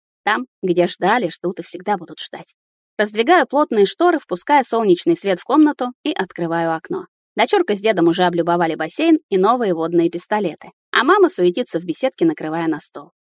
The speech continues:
Ну и как тут не улыбнуться? Ну и как можно в такой атмосфере закапываться в собственной голове и проблемах?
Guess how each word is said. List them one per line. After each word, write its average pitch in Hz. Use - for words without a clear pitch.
Ну 175
и 170
как 233
тут -
не 160
улыбнуться? 165
Ну 269
и 285
как 311
можно 247
в -
такой 196
атмосфере 185
закапываться 180
в -
собственной 170
голове 165
и -
проблемах? 160